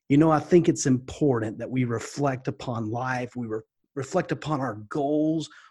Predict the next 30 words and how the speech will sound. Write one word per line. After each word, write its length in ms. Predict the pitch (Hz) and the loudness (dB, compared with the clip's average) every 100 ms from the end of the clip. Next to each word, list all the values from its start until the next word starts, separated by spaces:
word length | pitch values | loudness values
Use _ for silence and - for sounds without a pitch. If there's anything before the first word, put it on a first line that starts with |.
| _ | _
We 60 | 151 | 2
reflect 500 | 139 - 196 180 - | 2 0 -2 0 -2
upon 440 | 139 156 143 139 | -4 -2 -2 -2
how 260 | 107 - 160 | -4 -2 2
we 140 | 151 | 2
work 280 | 127 131 139 - | 0 -2 -4 -2
with 100 | 131 | 0
each 280 | 131 131 | 0 0
other. 360 | 135 131 131 127 - - - - | 0 2 2 0 -8 -20 -20 -4
And 120 | 139 | -4
so 400 | - 170 147 139 - _ - | 2 8 8 6 -2 _ -4
I 60 | |
really 320 | 139 175 214 | 6 10 12
want 200 | 196 185 | 12 10
to 140 | 156 - | 6 2
take 180 | 151 143 | 0 0
a 60 | |
deep 360 | 117 110 139 139 | -4 -6 -8 -8
dive 400 | 139 135 131 127 | -6 -4 -2 -4
into 240 | 123 117 120 | -4 -6 -8
reflection 720 | 117 - - 131 123 - 123 | -10 -10 -10 -10 -8 -8 -6
today. 500 | 139 113 107 101 101 _ - - _ | -4 -6 -6 -10 -16 _ -20 -20 _
And 100 | 147 | 4
you 60 | 156 | 6
know 60 | |
what? 200 | 165 170 - _ | 6 2 -4 _
Reflection 840 | 160 135 - 196 196 - 143 131 - | -4 -4 -4 -4 -4 -6 -6 -6 -6
is 140 | 131 | -6
a 120 | 123 | -8
thought 500 | 110 _ 160 147 113 | -10 _ -6 -4 -6